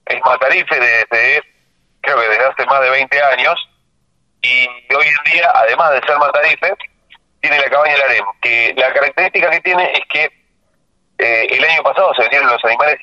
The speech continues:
a precios exorbitantes, como primera, como primera cuestión. Eh, él cría la raza Hampshire Down, apuesta muchísimo, está criando una raza que hemos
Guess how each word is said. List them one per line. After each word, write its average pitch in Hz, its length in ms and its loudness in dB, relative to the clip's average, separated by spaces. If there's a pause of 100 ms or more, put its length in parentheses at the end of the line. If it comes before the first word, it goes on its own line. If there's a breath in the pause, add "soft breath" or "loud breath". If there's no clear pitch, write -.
a - 220 -2
precios - 560 -4
exorbitantes, 135 1040 0 (680)
como 101 300 2
primera, 123 680 2
como 110 180 2
primera 127 300 0
cuestión. 175 400 -2 (500)
Eh, 107 640 -2 (100)
él 147 260 -2
cría 156 280 0
la 131 120 2
raza 151 340 0
Hampshire 147 260 0
Down, 175 280 4
apuesta 127 440 0
muchísimo, 151 720 0 (680)
está 151 260 -2
criando 147 500 0
una 139 220 2
raza 143 300 0
que 139 160 0
hemos 135 440 4